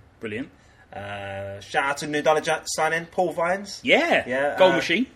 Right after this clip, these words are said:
Speaker 2: yeah, goals for breakfast.
Speaker 1: Goals for breakfast.
Speaker 2: Scored on his debut.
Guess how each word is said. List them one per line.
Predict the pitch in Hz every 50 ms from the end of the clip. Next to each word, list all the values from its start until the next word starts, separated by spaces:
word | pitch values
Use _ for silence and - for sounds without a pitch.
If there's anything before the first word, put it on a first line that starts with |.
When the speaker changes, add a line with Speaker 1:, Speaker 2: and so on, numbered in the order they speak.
| - - _ _ _ _ -
Speaker 2:
yeah, | 123 147 180 185 156
goals | 123 - 147 151 147 -
for | -
breakfast. | - 156 - - 110 98 - - - - -
Speaker 1:
Goals | 104 104 110 -
for | -
breakfast. | 123 117 - - - 113 - - - -
Speaker 2:
Scored | - 156 165 160 143
on | 151 139
his | 135 127
debut. | 143 139 135 120 - 113 139